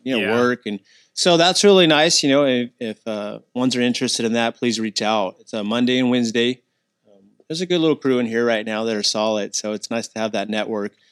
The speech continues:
Speaker 1: Uh, just going along with that thought too of expanding over the year, you know, it's that holistic approach, the whole, uh, mind body thing, you know, and, and I've reached out to actually a couple of doctors, or friends of ours in L A. They have reached out to us, possibly coming this way.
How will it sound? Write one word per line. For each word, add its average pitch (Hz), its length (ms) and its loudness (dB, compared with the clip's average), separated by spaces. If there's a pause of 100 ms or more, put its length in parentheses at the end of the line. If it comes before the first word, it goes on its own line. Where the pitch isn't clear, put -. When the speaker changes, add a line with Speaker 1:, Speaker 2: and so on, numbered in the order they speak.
(140)
Speaker 1:
Uh, 104 140 -4
just 147 200 0
going 170 160 6
along 147 240 6
with 135 120 2
that 127 180 4
thought 127 240 2
too 135 140 2
of 113 100 0
expanding 123 680 2
over 113 200 0
the 107 100 -2
year, 113 180 -2
you 110 100 -2
know, 117 120 -2
it's 104 140 -8
that 107 240 -4
holistic 120 640 0
approach, 120 560 -2
the 107 140 -4
whole, 120 360 0 (380)
uh, 110 100 -4
mind 117 400 2
body 120 340 4
thing, 110 280 -2
you 110 80 -2
know, 113 240 0
and, 110 180 -4 (140)
and 120 80 -6
I've 120 140 -6
reached 139 260 -2
out 131 280 2
to 110 120 -4
actually 135 280 0
a 113 40 0
couple 147 320 -2
of 101 80 -6 (260)
doctors, 123 680 0
or 113 60 -6
friends 127 340 -2
of 120 80 2
ours 110 320 0
in 113 100 -2
L 120 260 -2
A. 113 160 2
They 117 160 0
have 117 200 -4
reached 117 260 -2
out 113 220 -2
to - 120 -12
us, 123 320 -4
possibly 123 540 -4
coming 117 360 -4
this 214 240 0
way. 110 240 -2